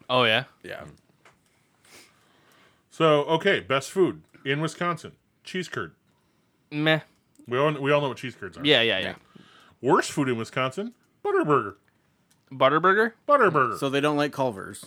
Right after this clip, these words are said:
Speaker 4: Right.
Speaker 1: Yeah, that's what Ke-, yeah, Ken said that, yeah,
Speaker 2: 'Cause they
Speaker 1: Culver's
Speaker 2: have
Speaker 1: is the
Speaker 2: cheese
Speaker 1: thing.
Speaker 2: curds and
Speaker 3: They have cheese
Speaker 2: butter.
Speaker 3: curds and Butterburgers.
Speaker 2: Yep.
Speaker 3: Little
Speaker 2: So just
Speaker 3: column A, little column
Speaker 2: here's
Speaker 3: B.
Speaker 2: a little, here's a little tidbit.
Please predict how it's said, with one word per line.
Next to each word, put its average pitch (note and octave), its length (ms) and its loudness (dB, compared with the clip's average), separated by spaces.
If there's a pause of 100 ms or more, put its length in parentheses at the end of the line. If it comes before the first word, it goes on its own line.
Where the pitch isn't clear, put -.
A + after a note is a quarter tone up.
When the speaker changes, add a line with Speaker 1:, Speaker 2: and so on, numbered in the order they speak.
Speaker 4:
Right. - 320 -20
Speaker 1:
Yeah, F3 240 6
that's E3 240 2
what E3+ 220 0
Ke-, D#3+ 260 -2
yeah, D3 200 4
Ken C#3+ 260 0
said C3 160 -4
that, A2+ 300 -4
yeah, G#2+ 280 -8
Speaker 2:
'Cause C3 260 -2
they D#3 120 4
Speaker 1:
Culver's - 40 0
Speaker 2:
have D3+ 120 4
Speaker 1:
is C3+ 60 -8
the - 60 -10
Speaker 2:
cheese D3 160 -2
Speaker 1:
thing. - 60 -20
Speaker 2:
curds C3 300 -2
and A#2+ 360 -4 (140)
Speaker 3:
They C#3+ 120 0
have D#3 180 0
cheese D#3+ 140 -2
Speaker 2:
butter. G2+ 100 -4
Speaker 3:
curds E3 200 2
and D3 260 -2
Butterburgers. C#3 680 -6
Speaker 2:
Yep. F#2 200 -12 (420)
Speaker 3:
Little B2+ 100 -4
Speaker 2:
So F#3 120 8
just E3 140 0
Speaker 3:
column F#3 160 2
A, A3 140 2
little F#3+ 220 0
column F#3+ 180 0
Speaker 2:
here's F3+ 140 4
Speaker 3:
B. G3 40 2
Speaker 2:
a G3 40 2
little, E3+ 320 4
here's D#3 180 -2
a D#3 60 -6
little D#3 200 0
tidbit. A2+ 640 -4